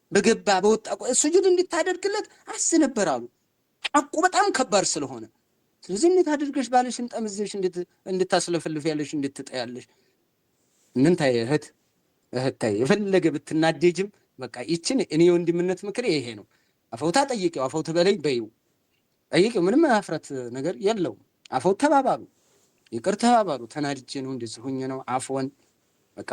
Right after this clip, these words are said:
ንገሪው። አስታድርግሽ ምንም አይደለም፣ በቃ አንተ ነው የምታሸንፈኝ በይ። እንደው ምናልባት አሁንም እንደዚህ የሆነ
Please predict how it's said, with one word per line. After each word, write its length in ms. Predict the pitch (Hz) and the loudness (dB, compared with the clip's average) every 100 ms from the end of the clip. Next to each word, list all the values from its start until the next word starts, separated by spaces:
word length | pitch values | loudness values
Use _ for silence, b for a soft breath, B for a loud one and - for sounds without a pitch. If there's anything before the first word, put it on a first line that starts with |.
| 147 | 2
ንገሪው። 380 | 175 175 143 135 _ | 4 4 0 -8 _
አስታድርግሽ 540 | - 147 135 120 117 | -6 -4 -4 -8 -12
ምንም 200 | 131 143 151 | -6 -2 0
አይደለም፣ 360 | 131 123 110 110 _ _ _ _ _ _ _ _ - | -2 -6 -10 -16 _ _ _ _ _ _ _ _ -6
በቃ 140 | 135 165 | 2 4
አንተ 200 | 175 165 | 6 4
ነው 120 | 156 | 4
የምታሸንፈኝ 760 | 143 139 135 - 127 127 135 120 | 2 0 -4 -6 -8 -8 -6 -6
በይ። 140 | 110 - _ _ _ _ _ _ - | -6 -12 _ _ _ _ _ _ 2
እንደው 140 | 160 | 4
ምናልባት 460 | 175 185 180 180 180 | 6 6 6 4 2
አሁንም 300 | 170 180 175 | -2 0 2
እንደዚህ 380 | 180 175 165 180 | 2 2 0 -2
የሆነ 260 | 170 175 | -2 -2